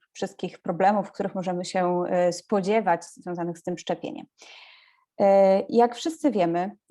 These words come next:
od prawie roku świat jest sparaliżowany z powodu epidemii nowego wirusa.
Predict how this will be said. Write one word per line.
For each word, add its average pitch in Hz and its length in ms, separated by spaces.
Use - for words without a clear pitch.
od - 340
prawie 214 300
roku 196 440
świat 190 400
jest 190 240
sparaliżowany 202 1000
z - 140
powodu 185 640
epidemii 185 500
nowego 170 400
wirusa. 165 480